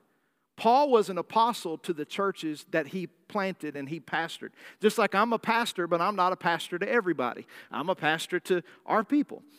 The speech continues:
So Paul had apostolic authority to the church at Corinth. He planted it, he fathered it, he installed the elders there,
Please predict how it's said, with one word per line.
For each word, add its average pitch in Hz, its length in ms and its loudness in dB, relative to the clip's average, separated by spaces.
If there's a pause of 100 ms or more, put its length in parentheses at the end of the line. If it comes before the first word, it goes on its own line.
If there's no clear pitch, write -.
(200)
So 190 320 0
Paul 247 560 4
had 208 480 2
apostolic 214 720 0
authority 180 600 0 (360)
to 247 180 -2
the 240 100 -2
church 208 340 -4
at 208 80 -14
Corinth. 214 480 -4 (120)
He 175 160 0
planted 220 480 0
it, 214 120 4
he 165 120 -4
fathered 208 540 2
it, 214 120 2
he 160 180 0
installed 185 520 -2
the 175 100 4
elders 190 380 0
there, 220 300 0